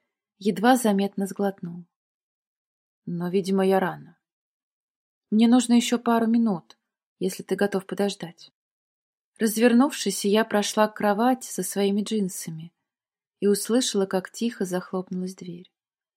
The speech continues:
А через мгновение на мои бедра легли широкие ладони — и внутри все дрогнуло предвкушением. Черт, спасибо, что не чулки.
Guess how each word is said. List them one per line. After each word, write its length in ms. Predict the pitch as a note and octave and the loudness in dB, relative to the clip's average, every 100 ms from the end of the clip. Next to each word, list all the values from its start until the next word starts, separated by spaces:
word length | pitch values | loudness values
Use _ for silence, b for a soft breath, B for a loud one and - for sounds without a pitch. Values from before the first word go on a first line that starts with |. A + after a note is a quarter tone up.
| _ _ _ _ | _ _ _ _
А 100 | - | -10
через 280 | F#3 - G3+ | -6 -2 0
мгновение 880 | G3+ F#3+ G3 G3 A3+ A#3+ G3 E3+ F#3 _ _ _ _ | 0 2 0 2 2 2 2 -4 -12 _ _ _ _
на 100 | F#3 | -4
мои 220 | F#3+ F#3+ | 0 0
бедра 420 | F3+ F#3 G#3 F3+ F#3+ | 0 0 0 -2 -2
легли 340 | F3+ F3+ F#3+ | -2 0 0
широкие 600 | - G3 G3 G3+ - F#3+ | 0 -2 0 -2 -4 -4
ладони — 680 | F3+ G3 G#3 A3+ F#3+ F3+ - _ _ _ _ _ - | -4 -4 -2 -2 -2 -6 -12 _ _ _ _ _ -4
и 140 | F#3 | -4
внутри 480 | F3 F#3+ - G#3+ A3 | -2 -4 -2 -2 -2
все 200 | - G3 | -2 -4
дрогнуло 440 | G3 G#3+ F#3+ F#3 | 0 -2 0 -4
предвкушением. 920 | F3+ F#3 - - G3 - F3+ E3+ E3 E3+ _ _ _ _ _ _ _ _ _ _ _ _ - | -4 -10 -10 -12 -10 -12 -14 -16 _ _ _ _ _ _ _ _ _ _ _ _ _ _ -12
Черт, 380 | - F3 - | -10 -10 -12
спасибо, 560 | - - D#3 - F3 F3+ | -16 -12 -10 -8 -8 -8
что 180 | - F#3 | -8 -8
не 120 | F#3 | -8
чулки. 520 | - G3+ - - D#3+ | -10 -14 -14 -20 -20